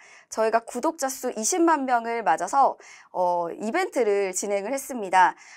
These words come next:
어, 네이밍 변경을 위해서 많은 분들께서 이 이벤트에 참여를 해주셨는데요. 총 천오십오 명이라는 분들께서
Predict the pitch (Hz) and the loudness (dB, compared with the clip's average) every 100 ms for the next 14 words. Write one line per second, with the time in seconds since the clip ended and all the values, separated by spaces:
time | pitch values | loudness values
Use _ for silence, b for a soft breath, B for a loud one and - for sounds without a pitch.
0 | B 196 196 214 247 247 240 220 254 294 | B 0 2 2 0 -4 -4 -2 0 0
1 | 262 196 196 196 202 175 175 269 262 196 | -2 -4 -4 0 0 4 4 2 -4 -6
2 | 196 220 202 208 196 220 220 202 269 277 | -8 -6 -4 -2 -2 -2 -8 -2 0 0
3 | 262 214 202 311 285 247 269 247 - 233 | -2 -4 -2 -2 -4 -4 -4 -4 -6 -6
4 | 202 185 240 240 185 - 285 269 b b | -4 2 4 4 0 -4 -4 -4 b b
5 | - 359 320 220 233 254 220 294 370 285 | -4 -2 -2 -2 -4 -2 0 2 2 2
6 | 233 208 202 196 220 220 254 220 196 185 | 0 0 -6 -8 -6 -4 -2 2 4 2